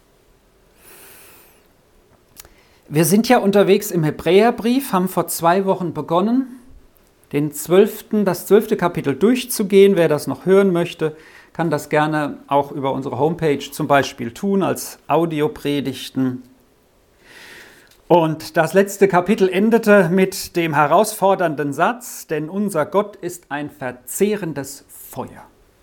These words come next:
Im kleinen Hauskreis, in der kleinen Hauskreisrunde, in der wir am Freitag zusammen waren, hat Pastor Reimer, äh,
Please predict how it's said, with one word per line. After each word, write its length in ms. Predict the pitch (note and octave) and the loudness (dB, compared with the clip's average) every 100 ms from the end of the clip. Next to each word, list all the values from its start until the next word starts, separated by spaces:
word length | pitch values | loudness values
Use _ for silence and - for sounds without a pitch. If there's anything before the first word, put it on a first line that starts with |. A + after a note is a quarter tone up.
| _ _ _ _ _ _ _ _ _ _ _ _ _ _ _ _ _ _ _ _ _ _ _ _ | _ _ _ _ _ _ _ _ _ _ _ _ _ _ _ _ _ _ _ _ _ _ _ _
Im 240 | D3 D#3 D3+ | -2 -2 -2
kleinen 460 | D#3+ E3+ F#3+ D#3+ | 0 2 2 0
Hauskreis, 520 | C#3 G3 - - G3 G3 | 0 0 -2 0 0 2
in 80 | |
der 80 | D3 | -2
kleinen 380 | C#3 D#3+ E3+ D3+ | 2 2 2 0
Hauskreisrunde, 760 | F3 G3 - D3 C#3+ C#3+ D#3+ D#3 | -2 -2 -6 -6 -6 -8 -8 -6
in 160 | C3+ | -6
der 180 | C#3+ D3 | -4 -4
wir 220 | C3+ C3+ | -4 -4
am 300 | C3+ B2+ B2 - - _ _ _ _ _ - | -4 -4 -6 -12 -20 _ _ _ _ _ -20
Freitag 540 | - D#3 G#3 E3+ C#3+ | -2 -2 0 -4 -10
zusammen 460 | - C3 C#3+ C3 A#2+ | -12 -6 -2 -2 0
waren, 380 | C3 C#3 D#3+ D#3 | 2 4 2 -2
hat 160 | D3 | -6
Pastor 400 | - D#3+ - C#3 | -4 -6 -4 -4
Reimer, 480 | A#2 C#3+ F3+ D#3+ F#3 - - - _ _ _ | -2 -2 0 0 -2 -8 -20 -20 _ _ _
äh, 280 | D3+ D3 C#3 | 0 2 2